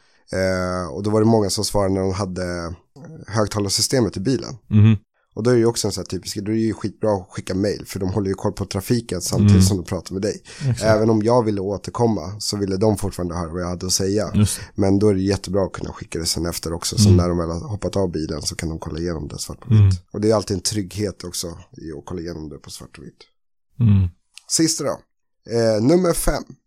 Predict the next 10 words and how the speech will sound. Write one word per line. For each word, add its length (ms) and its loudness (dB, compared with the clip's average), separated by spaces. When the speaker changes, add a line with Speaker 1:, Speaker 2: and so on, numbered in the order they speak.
Speaker 1:
Utbilda 460 6
dig. 80 6
Speaker 2:
Nummer 280 6
fem. 540 4
Speaker 1:
Nummer 580 6
fem. 520 0
Speaker 2:
<laughs> 240 -20
Speaker 1:
Utbilda 560 0
dig 120 -8
själv. 240 -18